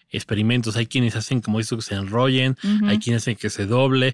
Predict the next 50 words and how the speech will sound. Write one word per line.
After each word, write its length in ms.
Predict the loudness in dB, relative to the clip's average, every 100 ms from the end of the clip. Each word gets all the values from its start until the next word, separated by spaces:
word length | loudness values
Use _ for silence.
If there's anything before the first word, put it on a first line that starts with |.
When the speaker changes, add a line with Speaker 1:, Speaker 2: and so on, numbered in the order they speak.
| 0
Speaker 1:
Creo 180 | 2 2
que, 80 |
como 200 | 2 2
te 80 | 2
digo, 120 | 2 2
siguen 420 | 0 0 0 0
todavía, 440 | 2 2 2 0 -2
eh, 220 | -2 0
innovando 580 | 2 2 2 2 4 2
en 80 | 2
la 80 | 0
manera, 500 | 0 0 2 0 -2
cuál 160 | 0 2
es 140 | 0
la 80 | -2
mejor 280 | -2 0 0
manera 360 | 2 0 -2
que 240 | -2 -6 -4
no 180 | -2
tenga, 460 | -2 0 0 0 -2
no 100 | -2
tenga 260 | 0 0 0
tanto 280 | -2 -2 0
desgaste 540 | -2 -2 -4 -4 -4
el 80 | -6
teléfono 560 | -4 -6 -2 0 0 -2
para 180 | -4 -4
poderle 380 | -2 -2 0 0
dar 140 | 0
al 80 | -2
usuario 420 | -4 -2 -2 -2
esta 280 | -4 -6 -4
confianza 640 | -4 -4 -2 -2 0 -2 -2
y 120 | -4
de 140 | -8
calidad, 480 | -4 -2 -2 -2 -2
¿no? 180 | -2 -2
Y 40 | -2
que 140 | -4
pueda 180 | -4 -4
tener 160 | 0
un 80 | -2
producto 320 | -2 -4 -6
que 80 | -6
le 60 | -6
dure 160 | -6
bastante 320 | -8 -8 -8 -4
tiempo, 260 | 0 0
porque 220 | -2 -4
finalmente 540 | 0 2 2 2 0